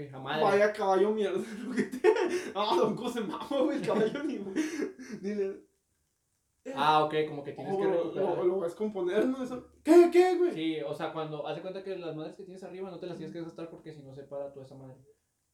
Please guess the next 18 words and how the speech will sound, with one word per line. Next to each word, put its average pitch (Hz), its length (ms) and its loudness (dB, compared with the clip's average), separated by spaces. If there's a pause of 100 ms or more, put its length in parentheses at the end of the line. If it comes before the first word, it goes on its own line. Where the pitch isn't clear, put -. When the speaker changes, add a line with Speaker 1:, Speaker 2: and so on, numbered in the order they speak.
(440)
Speaker 1:
Tu 131 80 -14
mono. 123 580 -12 (120)
Speaker 2:
Vaya 214 320 4
juego 254 280 2
lamentable, 247 680 0
¿no? 269 160 -6
Pues 220 160 0
mira, 254 200 2
un 285 80 0
tadonco, 311 440 6
güey, 349 160 8
yo 330 60 4
empecé. 311 380 -4 (500)
Bueno. - 220 -18 (1200)
Speaker 1:
Está 139 140 -10
de 135 60 -4
la 135 100 -4
verga. 123 240 -10